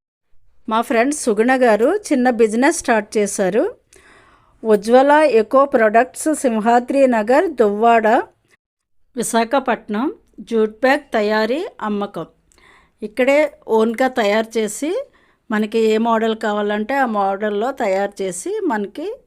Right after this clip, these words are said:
సేల్ చేస్తారు. ఈ కంపెనీ ఓపెనింగ్కి స్టీల్ ప్లాంట్ జనరల్ మేనేజర్ శ్రీమతి భాను మేడం గారిని ఇన్వైట్ చేశారు.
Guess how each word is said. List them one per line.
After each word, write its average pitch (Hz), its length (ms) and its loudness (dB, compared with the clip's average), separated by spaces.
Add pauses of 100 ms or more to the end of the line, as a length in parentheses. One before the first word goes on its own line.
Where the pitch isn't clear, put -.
(220)
సేల్ 214 400 -2
చేస్తారు. 170 500 -8 (1040)
ఈ 190 80 -4
కంపెనీ 190 520 0
ఓపెనింగ్కి 214 920 -4 (1000)
స్టీల్ 196 440 -4
ప్లాంట్ 254 260 0
జనరల్ 202 380 0
మేనేజర్ 196 680 -2 (160)
శ్రీమతి 196 880 -4 (120)
భాను 185 320 0
మేడం 190 480 -2
గారిని 185 380 -4 (640)
ఇన్వైట్ 190 480 -2
చేశారు. 180 520 -8